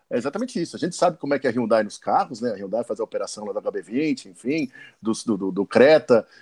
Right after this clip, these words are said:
e aí o, o grupo Caoa fa-, faz a, a importação dos outros e a produção de alguns. E tenho muita dúvida de Hyundai. Eu, pessoalmente, seria, seria uma grande surpresa mesmo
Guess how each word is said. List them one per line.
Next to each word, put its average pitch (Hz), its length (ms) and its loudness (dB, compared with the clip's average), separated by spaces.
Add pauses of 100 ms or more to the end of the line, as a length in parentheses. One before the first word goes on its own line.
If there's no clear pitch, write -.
(120)
e 110 140 6
aí 107 260 8
o, 117 80 6
o 92 800 -6
grupo 123 300 6
Caoa 117 460 8
fa-, 127 400 0
faz 123 320 -2
a, 107 260 -2
a 110 40 2
importação 113 440 -6
dos 101 120 -8
outros 143 160 -2
e - 20 0
a - 60 2
produção 135 460 -4
de 123 80 -4
alguns. 123 440 -4 (460)
E 123 880 2 (560)
tenho 196 140 -8
muita 120 400 -4
dúvida 104 460 -6
de 92 120 -10
Hyundai. 87 440 -2
Eu, 104 180 -2
pessoalmente, 123 640 0
seria, 139 320 6 (300)
seria 135 260 4
uma 143 160 6
grande 160 500 2
surpresa 165 720 -4 (240)
mesmo 151 880 -2